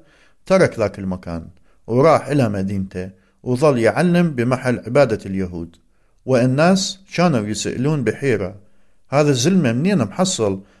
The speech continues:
هاي الحكمة وقوة المعجزات؟ مو هو ابن ذاك النجار؟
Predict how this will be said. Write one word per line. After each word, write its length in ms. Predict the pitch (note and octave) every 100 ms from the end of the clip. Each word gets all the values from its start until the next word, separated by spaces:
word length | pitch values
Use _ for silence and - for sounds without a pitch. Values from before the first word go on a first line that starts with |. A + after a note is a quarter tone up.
| _
هاي 220 | C3+ C#3 G#2
الحكمة 640 | F#2+ F#3 F#3 A#2 G2 G2 _
وقوة 400 | E2+ A#2 F3 D3+ -
المعجزات؟ 800 | A2+ G#2 F#2+ G#2 G2+ G2 F#2+ - _ _ _ _ _ _ _
مو 140 | G3+ A#3
هو 500 | G3+ A3+ B2 G#2 - -
ابن 280 | F3 A#2+
ذاك 220 | A2+ A#2+ A2+
النجار؟ 680 | G#2 G2+ G#2 C3 F3 F#3+